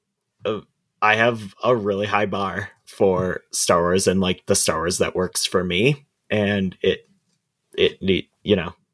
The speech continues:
uh, it is what it is. Like, what, what clicks with you is what clicks with you, and, like,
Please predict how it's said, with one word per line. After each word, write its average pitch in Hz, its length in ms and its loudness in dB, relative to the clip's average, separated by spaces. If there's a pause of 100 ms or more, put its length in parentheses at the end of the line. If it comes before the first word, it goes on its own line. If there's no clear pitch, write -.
(340)
uh, - 80 -12 (540)
it 90 140 0
is 101 200 2
what 110 160 6
it 101 100 6
is. 101 380 0
Like, 90 280 -2
what, 85 380 -6
what - 240 -8
clicks - 320 0
with 92 160 -2
you 85 200 2
is 85 200 -2
what - 200 -2
clicks - 300 0
with 117 180 4
you, 139 220 8
and, 101 180 0
like, 90 280 -8